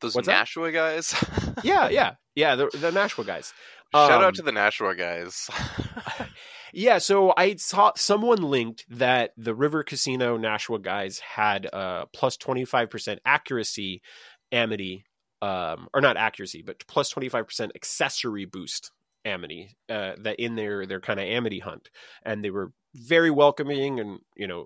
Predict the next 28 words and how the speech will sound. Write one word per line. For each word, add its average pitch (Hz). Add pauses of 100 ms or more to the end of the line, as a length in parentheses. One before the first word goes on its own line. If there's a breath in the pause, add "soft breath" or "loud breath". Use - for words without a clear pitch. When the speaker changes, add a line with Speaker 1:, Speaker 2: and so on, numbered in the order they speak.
Speaker 2:
helped 147
us -
out. 117
And 101
so 104
that 123
was 170
a 160
big 123
jump -
for 104
me 98
'cause -
I 113
didn't 127
have 101
any 120
accessory 104
boosters 95
at -
that -
time. 143 (460 soft breath)
Amities 113
were 104
probably 131
the 113
thing 104
that 95